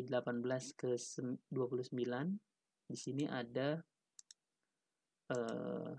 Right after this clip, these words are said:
dari tujuh-nya kita tambah empat lagi, ya, tambah empat dulu, tujuh tambah empat sama dengan sebelas. Sehingga sebelas, delapan belas tambah sebelas sama dengan dua puluh sembilan, dan selanjutnya dari sebelas,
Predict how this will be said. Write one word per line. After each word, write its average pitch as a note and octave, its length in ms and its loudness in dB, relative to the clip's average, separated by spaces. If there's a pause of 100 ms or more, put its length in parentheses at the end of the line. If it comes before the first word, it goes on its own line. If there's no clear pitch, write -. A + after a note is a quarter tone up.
(600)
dari B2+ 160 2
tujuh-nya C3 460 0
kita C3 240 -2
tambah A#2+ 240 -2
empat A#2+ 340 -2
lagi, A#2+ 400 -4
ya, A2+ 140 -2 (240)
tambah B2 260 -4
empat B2 160 -4
dulu, A#2+ 240 0
tujuh B2+ 380 -2
tambah A#2+ 240 0
empat B2 420 -4
sama A#2 140 -2
dengan A#2 180 -4
sebelas. A#2 720 0 (640)
Sehingga A#2+ 320 2
sebelas, C3+ 800 -2
delapan A#2+ 320 0
belas C#3+ 160 0
tambah A#2+ 240 -2
sebelas A#2+ 480 -2
sama B2 160 -2
dengan A#2+ 320 -2
dua A#2 160 0
puluh B2+ 160 -4
sembilan, A#2+ 400 -2
dan C3 240 0 (800)
selanjutnya C3 640 2 (880)
dari B2+ 240 4
sebelas, C3 880 2